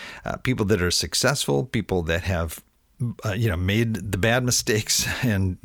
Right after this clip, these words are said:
you know, have done the good things, and, and they have a, you know, a track record. Um, meeting with people like that, going on BiggerPockets and trying to find people in your area that are real estate investors and,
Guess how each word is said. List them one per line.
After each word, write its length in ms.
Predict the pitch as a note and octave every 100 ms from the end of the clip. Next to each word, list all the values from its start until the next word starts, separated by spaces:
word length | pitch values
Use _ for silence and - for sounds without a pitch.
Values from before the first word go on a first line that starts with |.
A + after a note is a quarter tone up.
| F#2
you 140 | A2+
know, 200 | F#2 F2 - - -
have 200 | - G2+
done 200 | F2+ G#2
the 60 | G#2+
good 220 | C3+ D#3+
things, 360 | - E2 E2 G#2
and, 180 | G2
and 160 | F2+ G#2
they 80 | G2
have 220 | A2 A#2
a, 100 | F#2+ -
you 100 | B2+
know, 80 | D2
a 40 |
track 440 | - D3 C3 C3+ B2+
record. 420 | F2+ - F2 - - - - - - -
Um, 260 | A2 G2+ F#2
meeting 320 | A#2+ C#3 D3
with 120 | C#3+
people 260 | - C#3 B2+
like 240 | B2 A#2
that, 280 | A#2 A2+ F#2
going 220 | F#2 G2+
on 120 | A#2 G2+
BiggerPockets 920 | A2 G#2+ - G2+ G#2+ - C#2+ - -
and 240 | F2 E2+
trying 220 | - A2+ A2
to 60 |
find 220 | - G#2+
people 300 | G2 A#2+ G#2
in 80 | G2+
your 160 | G2 F#2+
area 440 | G#2+ G#2 F#2+ F2+
that 120 | E2 F2
are 120 | F2+
real 180 | G2 G2+
estate 300 | - F#2+ F2
investors 640 | E2 G2 F#2 - F2
and, 100 | F2+